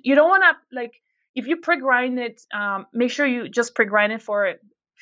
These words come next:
four or five days at the most and keep it in an airtight container in the fridge because, uh,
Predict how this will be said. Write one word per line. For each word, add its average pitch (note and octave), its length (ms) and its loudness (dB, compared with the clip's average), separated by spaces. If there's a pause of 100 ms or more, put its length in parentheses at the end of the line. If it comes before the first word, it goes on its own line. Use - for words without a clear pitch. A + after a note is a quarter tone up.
(180)
four A3 140 0
or G#3 40 -4
five G3 260 -2
days G#3 420 -2
at G3+ 100 -4
the G3+ 60 -4
most G3+ 300 -2
and G#3 100 -8
keep A3 200 -2
it G#3+ 60 2
in G3 120 0
an - 80 0
airtight G3+ 420 2
container G3 440 0
in C#4 100 4
the D4 60 6
fridge F4 320 2
because, A3 480 4
uh, G#3 100 4